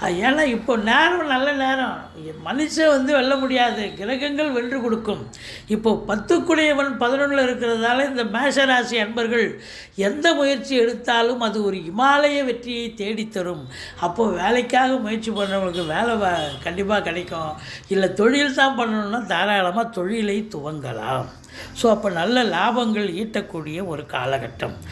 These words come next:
உங்களை பொறுத்தவரையிலேயே ஏழாம் இடத்தை குரு பார்க்கிறார்.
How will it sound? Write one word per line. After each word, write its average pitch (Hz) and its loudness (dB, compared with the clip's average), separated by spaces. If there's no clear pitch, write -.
உங்களை 214 6
பொறுத்தவரையிலேயே 254 2
ஏழாம் 277 2
இடத்தை 240 -4
குரு 220 -8
பார்க்கிறார். - -14